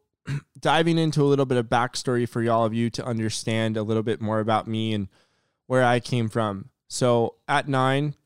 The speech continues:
I was told that I had Klinefelter syndrome. My parents found out in utero, like a lot of you know. And I just accepted that I was different. I knew something was up. I knew that I really didn't fit in with, like, the boys that were, like,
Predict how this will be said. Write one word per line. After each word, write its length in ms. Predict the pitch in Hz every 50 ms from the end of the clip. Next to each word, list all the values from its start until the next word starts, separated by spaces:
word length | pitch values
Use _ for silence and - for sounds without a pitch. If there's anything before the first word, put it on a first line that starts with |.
| _ -
I 100 | 127 123
was 200 | 131 131 - -
told 300 | - 127 123 120 120 123
that 80 | 120
I 80 | 120 117
had 240 | 127 123 117 107 -
Klinefelter 520 | - 120 117 117 113 - 120 113 117 110
syndrome. 400 | - - 123 117 117 117 117 113
My 160 | 110 107 110
parents 480 | - - - 127 117 117 117 117 - -
found 280 | - 120 113 117 120
out 100 | 123 110
in 80 | 131 131
utero, 380 | 120 120 117 117 117 117 117 113
like 180 | 107 98 -
a 60 | 110
lot 200 | 110 107 104 107
of 120 | 107 104 113
you 140 | 113 117 117
know. 340 | 113 113 104 104 107 110 - _ _ _ _ _ _ _ _ _ _ - - _ _ _ _ _ _ _ _ _ -
And 480 | 127 123 127 131 131 127 127 120 113 - _ _ _ _ _ _ _
I 380 | 127 131 147 170 190 208 208 208
just 220 | 196 190 175 -
accepted 680 | 208 185 - - - 160 147 151 - - 165 156 147 131
that 100 | 131 127
I 200 | 127 131 131 131
was 160 | 131 127 120
different. 420 | - - 131 127 - 120 107 110 113
I 80 | 120
knew 500 | 131 139 151 165 175 180 185 180 180 175
something 400 | 156 - 156 151 - - 143 139
was 160 | 127 113 107 - -
up. 240 | 117 110 98 -
I 80 | 113 110
knew 260 | 110 123 135 143 147
that 120 | 139 139 135
I 80 | 131
really 280 | 127 123 127 127 127 123
didn't 220 | 127 117 113 110
fit 200 | - - 127 120
in 220 | 123 120 120 120 117
with, 160 | 110 110 -
like, 200 | 110 101 95 -
the 100 | 107 101
boys 540 | - 147 156 160 151 147 147 143 139 120 123
that 100 | 104 104
were, 100 | 98 98
like, 200 | 101 101 -